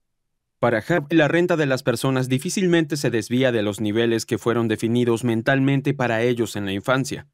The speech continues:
¿Por qué? La mayoría de la población está programada para vivir con una renta baja y pocas personas logran ser ricos o acumular riquezas duraderas.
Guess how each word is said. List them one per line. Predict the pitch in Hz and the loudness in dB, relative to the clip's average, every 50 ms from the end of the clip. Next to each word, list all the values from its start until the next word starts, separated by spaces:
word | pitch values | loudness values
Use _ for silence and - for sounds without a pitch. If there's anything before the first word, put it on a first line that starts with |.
| _ _ _ _ _ _ | _ _ _ _ _ _
¿Por | - 147 147 147 | 0 0 2 2
qué? | 151 156 185 - - _ _ _ _ _ _ _ _ _ _ _ _ _ - | 2 0 0 -2 -4 _ _ _ _ _ _ _ _ _ _ _ _ _ -4
La | - 135 | -2 0
mayoría | 147 165 175 170 202 202 233 233 | 2 2 2 2 0 0 2 2
de | 226 220 | 2 2
la | 208 190 | 0 0
población | - 180 170 170 151 147 170 165 160 | 0 2 2 2 2 2 2 2 2
está | 147 147 165 | 0 -2 -2
programada | 143 160 156 143 127 123 127 135 131 131 127 | -2 0 0 0 2 2 2 0 0 0 0
para | - 117 110 | -2 -2 -2
vivir | 95 104 101 87 117 117 113 | -4 -4 -2 -2 -2 -2 -2
con | - 117 110 | -2 -2 0
una | 123 131 135 135 | 0 2 2 0
renta | 127 127 135 143 143 147 | 0 0 0 0 0 0
baja | 143 139 147 139 143 - 117 113 | 0 0 0 0 -2 -2 -2 -2
y | 113 117 | -2 -2
pocas | _ - 175 175 175 - 185 147 | _ 0 0 2 2 0 -2 -2
personas | 143 180 156 147 143 160 151 143 143 143 139 | 0 -2 -2 0 0 0 2 2 2 2 0
logran | 127 127 131 135 131 131 127 127 123 | 0 0 0 0 2 2 0 0 0
ser | 120 - 117 113 110 | 0 -2 -2 -2 -2
ricos | 117 123 120 117 - 120 113 104 | -2 -4 -4 -4 -4 -4 -2 0
o | 117 110 | 0 0
acumular | 107 - - 123 120 123 127 143 143 | -2 -2 -2 -2 0 0 2 2 0
riquezas | 143 139 143 - 143 135 - 123 104 95 | 0 -2 -2 -2 -2 -2 -2 -4 -6 -6
duraderas. | 92 95 92 90 90 90 87 78 69 - - - | -6 -6 -6 -6 -6 -8 -8 -8 -10 -14 -18 -20